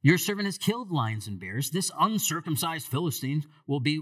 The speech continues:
like one of them, for he has defied the armies of the living God." Then David said, "The Lord who rescued me from the paw of the lion, the paw of the bear, will rescue me from the hand of this Philistine." So you could just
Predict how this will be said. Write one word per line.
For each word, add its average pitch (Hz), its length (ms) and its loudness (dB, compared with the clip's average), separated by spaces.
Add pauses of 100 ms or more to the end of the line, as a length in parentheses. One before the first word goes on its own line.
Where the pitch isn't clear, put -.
like 135 280 -2
one 143 160 -2
of 135 160 -2
them, 170 200 0
for 127 140 -4
he 143 160 2
has 165 160 -4
defied 156 480 0
the 160 160 -6
armies 160 320 0
of 170 80 -6
the 175 80 -6
living 151 360 -4
God." 147 340 -6 (520)
Then 143 180 6
David 160 260 0
said, 156 220 0
"The 156 80 -2
Lord 160 360 0
who 156 140 0
rescued 165 440 -4
me 156 140 -2
from 151 160 -6
the 143 80 -2
paw 165 400 -2
of 151 80 -4
the 139 80 -4
lion, 143 340 -2 (220)
the 107 80 -2
paw 156 440 2
of 151 60 -10
the 139 60 -2
bear, 151 400 -4 (140)
will 185 440 2
rescue 165 440 -2
me 131 220 2
from 147 260 -2
the 147 80 -2
hand 147 500 -4 (260)
of 127 120 2
this 156 220 2
Philistine." 156 640 -2
So 156 100 -2
you 143 100 -2
could 151 80 0
just 131 260 -6